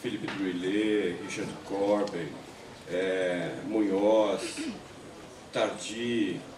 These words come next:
que eram quadrinistas mais contemporâneos que eu não conhecia.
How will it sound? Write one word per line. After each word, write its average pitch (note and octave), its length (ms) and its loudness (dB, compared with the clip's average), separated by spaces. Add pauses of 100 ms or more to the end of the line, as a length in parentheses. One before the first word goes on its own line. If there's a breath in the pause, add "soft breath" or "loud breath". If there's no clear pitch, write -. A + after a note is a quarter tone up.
que G#2+ 120 2
eram A2 220 2 (380)
quadrinistas G#2 520 0
mais G#2 240 -2
contemporâneos G2+ 760 -2
que - 100 -10
eu - 60 -4
não G#2 100 -2
conhecia. G#2+ 540 -4